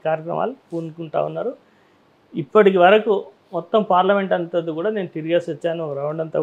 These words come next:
కూడా. జనాలు, కార్యకర్తలు కూడా ఎక్కడ కూడా ఇది కావట్లేదు. అందరూ కూడా మేము కేసీఆర్ని ఎందుకు బోడగొట్టుకున్నాం అనే బాధతోటి ఈరోజు ఎక్కడికక్కడ వాళ్ళు బాధ వెళ్ళగక్కుతా ఉన్నారు. వాళ్ళు చేసే పనులు ఈరోజు ఇలా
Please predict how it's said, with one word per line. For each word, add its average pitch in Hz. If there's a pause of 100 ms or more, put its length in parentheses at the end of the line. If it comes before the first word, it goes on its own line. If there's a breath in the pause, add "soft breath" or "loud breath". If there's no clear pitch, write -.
కూడా. 220 (560)
జనాలు, 196 (180)
కార్యకర్తలు 180
కూడా 180
ఎక్కడ 185
కూడా 175 (640)
ఇది 180
కావట్లేదు. 175
అందరూ 202
కూడా 220
మేము 202
కేసీఆర్ని 185
ఎందుకు 226
బోడగొట్టుకున్నాం 202
అనే 175 (100)
బాధతోటి 214
ఈరోజు 190
ఎక్కడికక్కడ 180
వాళ్ళు 170 (140)
బాధ 170 (100)
వెళ్ళగక్కుతా 156
ఉన్నారు. 143 (600)
వాళ్ళు 175
చేసే 196 (100)
పనులు 208
ఈరోజు 185 (760)
ఇలా 190